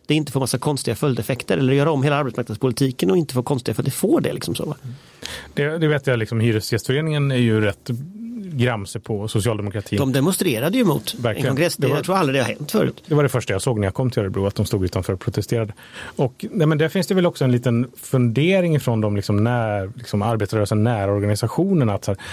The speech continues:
Speaker 2: varför är det ingen från Socialdemokraterna som pratar med oss? Eh, de enda som pratar om de här reformerna är ju Centerpartiet och det, för, och, och Liberalerna i viss mån. Eh, och för dem är ju marknads-,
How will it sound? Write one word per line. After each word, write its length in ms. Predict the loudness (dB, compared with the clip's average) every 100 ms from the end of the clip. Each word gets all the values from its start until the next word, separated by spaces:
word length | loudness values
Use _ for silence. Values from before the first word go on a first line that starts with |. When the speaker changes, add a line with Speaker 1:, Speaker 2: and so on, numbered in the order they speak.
| -4
Speaker 2:
varför 460 | 0 0 0 -2 0
är 100 | 2
det 60 | 2
ingen 200 | 2 2
från 120 | 0
Socialdemokraterna 680 | 0 0 0 -2 -2 -2
som 140 | -2 -2
pratar 300 | -2 -2 -4
med 100 | 0
oss? 400 | 0 0 -4 -6 -12 -14 -2
Eh, 140 | 0
de 180 | 2 0
enda 160 | 0 -2
som 120 | -2
pratar 300 | -2 -2 -2
om 60 |
de 120 | 0 0
här 80 |
reformerna 400 | 0 0 0 0
är 160 | 0 2
ju 120 | 0
Centerpartiet 600 | 0 -2 -2 -8 -8 -2
och 60 | 0
det, 260 | 2 0 -2
för, 240 | -2 -2 -4 -14 -20 -4
och, 140 | -2 0
och 180 | -2 0
Liberalerna 540 | 2 2 2 0 -2
i 20 |
viss 200 | -4 -4
mån. 200 | -4 -4 -6 -12 -12 -6 -2
Eh, 160 | 0
och 200 | 0 -2
för 80 | -2
dem 260 | 0 0 0
är 40 |
ju 140 | 2 2
marknads-, 720 | 2 0 -4 -4 -4 -4